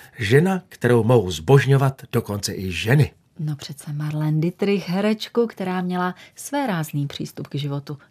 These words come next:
Speaker 2: módě i emancipaci.
Speaker 1: Správně.
Speaker 2: Právě kvůli své odvaze v otázce oblékání rozhodně patří k našemu dnešnímu tématu.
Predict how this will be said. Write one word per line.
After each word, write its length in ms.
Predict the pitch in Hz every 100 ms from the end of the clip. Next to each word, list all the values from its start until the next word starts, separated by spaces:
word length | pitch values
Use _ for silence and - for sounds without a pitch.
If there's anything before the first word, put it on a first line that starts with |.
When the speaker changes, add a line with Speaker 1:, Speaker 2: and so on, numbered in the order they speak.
| -
Speaker 2:
módě 500 | 156 160 160 139 151 139 _ _
i 160 | 190 214 -
emancipaci. 640 | 156 151 147 - - 151
Speaker 1:
Správně. 440 | - 127 - 95 92 - - -
Speaker 2:
Právě 320 | 156 175 165 170
kvůli 260 | 185 170
své 260 | 156 180 180 -
odvaze 640 | 180 147 190 226 220 147 143
v 120 | - -
otázce 560 | 147 156 156 - - -
oblékání 840 | 147 143 147 143 156 160 170 175 -
rozhodně 680 | 175 160 143 143 165 180 202
patří 460 | 180 160 - 165
k 120 | 180 160
našemu 380 | 147 - 160
dnešnímu 440 | 160 160 - 175 165
tématu. 500 | 170 170 170 -